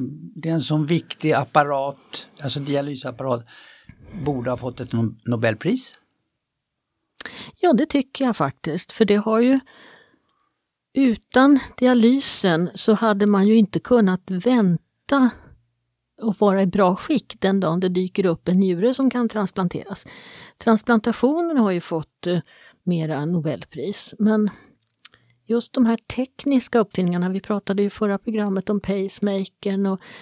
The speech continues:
Speaker 2: tekniken att lägga in slangar i kroppen och sånt.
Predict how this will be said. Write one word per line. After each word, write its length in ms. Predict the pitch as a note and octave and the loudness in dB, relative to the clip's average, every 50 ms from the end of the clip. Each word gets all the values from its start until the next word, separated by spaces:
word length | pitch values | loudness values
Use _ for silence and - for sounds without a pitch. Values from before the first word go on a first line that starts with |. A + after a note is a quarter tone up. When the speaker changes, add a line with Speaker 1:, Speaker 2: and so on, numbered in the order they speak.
| - _ - | -20 _ -6
Speaker 2:
tekniken 760 | - G3 F#3 - G3+ G3 F#3 F#3 F3 - _ - F#3+ F#3 F#3 | -4 -4 -2 0 0 2 2 0 -2 -6 _ -4 -2 -2 -2
att 140 | F#3 F3+ - | -2 -2 -2
lägga 260 | F#3+ F#3 F#3 F#3 F3 | -4 -2 -2 -4 -4
in 140 | F#3 F#3 E3 | -4 -4 -2
slangar 440 | - F#3+ F#3 F3+ E3+ E3+ E3 E3+ E3+ | -2 -2 -2 -2 -2 -4 -4 -4 -6
i 80 | E3+ | -6
kroppen 460 | - - - F3 E3 _ - - F3+ | -6 -6 -6 -6 -6 _ -6 -4 -4
och 60 | F3 - | -4 -2
sånt. 300 | - F3+ E3+ F3 - | -2 -2 -2 -4 -6